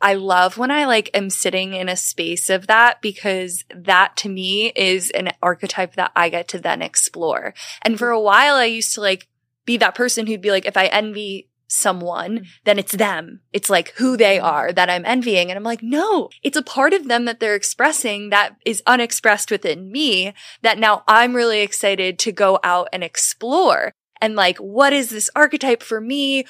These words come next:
Speaker 1: What have I been modeled around it? What did this random teacher put me down about in grade school? One comment that then stuck with me for the rest of my life about something that then damaged, like, this version of who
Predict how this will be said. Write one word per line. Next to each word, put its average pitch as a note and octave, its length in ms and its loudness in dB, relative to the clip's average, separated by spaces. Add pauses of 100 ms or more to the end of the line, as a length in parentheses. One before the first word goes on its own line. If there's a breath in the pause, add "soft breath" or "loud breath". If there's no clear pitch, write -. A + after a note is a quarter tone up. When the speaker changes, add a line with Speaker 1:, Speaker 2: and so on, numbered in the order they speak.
(160 loud breath)
Speaker 1:
What A3+ 160 4
have A#3 120 4
I G#3 100 4
been G#3 200 -4
modeled B3+ 320 2
around F#3+ 280 2
it? F#3 120 2
What A#3 160 -2
did G#3 260 0 (260)
this A3+ 260 -2
random B3 480 0
teacher B3+ 400 -2
put B3 220 -6
me A#3+ 120 -4
down A#3+ 280 2
about G#3 480 4
in A3 180 -4
grade A#3+ 320 -2
school? G#3+ 460 -2
One D4 280 2
comment B3+ 460 2
that F#3+ 160 0
then G#3+ 220 2
stuck - 340 -2
with C4 120 -4
me B3+ 120 -2
for A#3+ 80 -10
the A3+ 100 2
rest C4+ 220 2
of - 20 0
my D4 120 4
life B3+ 180 4
about G#3+ 240 2
something G#3 320 -8
that F#3 160 0
then G#3 240 -2
damaged, A#3 460 0
like, A3 200 -2
this A3 200 -2
version G#3+ 480 -2
of F#3+ 180 -4
who G#3 480 -4